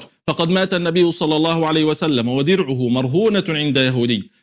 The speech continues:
هكذا علمتنا السنة أن التعامل مع غير المسلمين والبيع والشراء منهم ليس حراما، وأمر الإسلام بالإحسان في معاملة أهل الذمة أبين من الشمس في رابعة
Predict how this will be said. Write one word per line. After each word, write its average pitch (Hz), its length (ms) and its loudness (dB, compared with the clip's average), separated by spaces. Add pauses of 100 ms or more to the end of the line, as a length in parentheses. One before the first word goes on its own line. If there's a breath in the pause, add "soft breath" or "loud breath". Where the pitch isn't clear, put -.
هكذا 226 360 0
علمتنا 180 460 0
السنة 175 560 0
أن 202 260 0
التعامل 156 680 0
مع 143 200 0
غير 202 260 2
المسلمين 165 600 -2
والبيع 143 560 2
والشراء 160 680 0
منهم 170 500 0
ليس 190 280 0
حراما، 175 540 -2 (280)
وأمر 196 420 2
الإسلام 165 580 0
بالإحسان 170 600 0
في 165 160 -2
معاملة 160 540 0 (100)
أهل 165 220 0
الذمة 175 680 0 (120)
أبين 175 440 2
من 180 280 0
الشمس 175 540 -2
في 156 200 0
رابعة 165 420 0